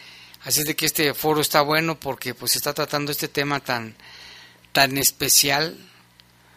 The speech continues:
para, para, para México y que en estos momentos, pues, está pasando por una situación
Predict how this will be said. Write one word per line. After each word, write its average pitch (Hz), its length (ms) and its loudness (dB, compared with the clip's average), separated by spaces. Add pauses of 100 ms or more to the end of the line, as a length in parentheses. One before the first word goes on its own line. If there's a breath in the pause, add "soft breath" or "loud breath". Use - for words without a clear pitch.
(280 soft breath)
para, 127 540 2
para, 131 320 0
para 131 220 4
México 165 380 0
y 151 40 0
que 160 100 2
en 151 60 0
estos 175 240 2
momentos, 160 460 2
pues, 143 220 0
está 165 200 2
pasando 165 420 0
por 151 140 -2
una 160 160 0
situación 151 640 0